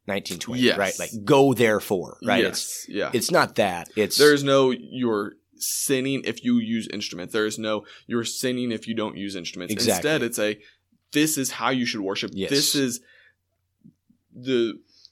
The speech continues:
Speaker 1: This is
Speaker 2: the
Speaker 1: the
Speaker 2: way
Speaker 1: way.
Speaker 2: that you worship.
Speaker 1: Yeah.
Speaker 2: Yeah. <laughs> This is the way, Mandalorian.
Speaker 1: <laughs> Um,
Speaker 2: <laughs> Sorry.
Speaker 1: it's all good. No, that's kinda where I
Speaker 2: Um,
Speaker 1: went.
Speaker 2: before we leave Ephesians, though, I had one more thing I wanted to,
Speaker 1: Yeah,
Speaker 2: to
Speaker 1: go for it.
Speaker 2: mention, 'cause this is not just all about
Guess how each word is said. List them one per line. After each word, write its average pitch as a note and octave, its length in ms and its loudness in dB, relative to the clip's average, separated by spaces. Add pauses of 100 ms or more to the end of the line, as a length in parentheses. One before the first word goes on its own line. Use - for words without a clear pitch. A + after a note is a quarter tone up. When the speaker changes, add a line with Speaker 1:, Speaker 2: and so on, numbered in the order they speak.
Speaker 1:
This A2+ 160 2
is C#3 120 2
Speaker 2:
the D3+ 80 6
Speaker 1:
the - 20 8
Speaker 2:
way C#3+ 240 6
Speaker 1:
way. D#3 60 -2
Speaker 2:
that D3+ 100 2
you D3+ 160 -2
worship. G#3+ 400 -4
Speaker 1:
Yeah. - 280 -6 (100)
Speaker 2:
Yeah. E3+ 160 2
<laughs> - 0 -
This A#2 260 -8
is G#2+ 140 -10
the G#2+ 100 -4
way, G#2 220 -10
Mandalorian. G2 1000 -2
Speaker 1:
<laughs> - 380 -14
Um, A2+ 360 6
Speaker 2:
<laughs> F#2 160 -2
Sorry. A#2+ 360 6
Speaker 1:
it's G3 380 -2
all C#3 140 10
good. D3 160 2
No, B2+ 120 4
that's G2+ 160 2 (240)
kinda G2 180 -4
where C3 100 -2
I D#3+ 40 4
Speaker 2:
Um, D#3 100 4
Speaker 1:
went. G#2 200 -4 (160)
Speaker 2:
before A#3 420 0
we G3 100 0
leave C#3+ 240 4
Ephesians, A#2+ 460 -4
though, B2 100 4
I A2 80 4
had C#3+ 200 4
one A2 180 0
more A2+ 120 0
thing A#2 160 -6
I A2 60 -2
wanted A#2 320 -6
to, G#2 120 2 (120)
Speaker 1:
Yeah, F#3+ 80 2
Speaker 2:
to C3+ 60 2
Speaker 1:
go B2+ 80 4
for A2+ 60 0
it. - 40 6
Speaker 2:
mention, D3 300 -4 (280)
'cause D#3+ 180 6
this A3 180 6
is G#3 100 -2
not F#3 240 2
just D#3 220 -4
all C#3 180 6
about B2 400 6